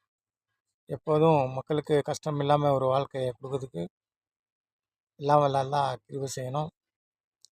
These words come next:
நாம அல்லாஹ்வுக்கு சுக்ர் செய்யணும், நன்றி செய்யணும். அல்லாஹ்வை வந்து மறக்கக்கூடாது.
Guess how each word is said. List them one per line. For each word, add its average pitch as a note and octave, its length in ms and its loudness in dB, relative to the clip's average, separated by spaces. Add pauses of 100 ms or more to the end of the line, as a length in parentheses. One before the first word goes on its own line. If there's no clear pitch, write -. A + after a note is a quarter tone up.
நாம C3+ 240 -2
அல்லாஹ்வுக்கு C#3+ 460 2 (160)
சுக்ர் - 340 -14
செய்யணும், C#3 300 -6
நன்றி C3+ 280 -6
செய்யணும். C3+ 480 -4 (920)
அல்லாஹ்வை C#3+ 300 4
வந்து C#3 300 0
மறக்கக்கூடாது. C3+ 720 -4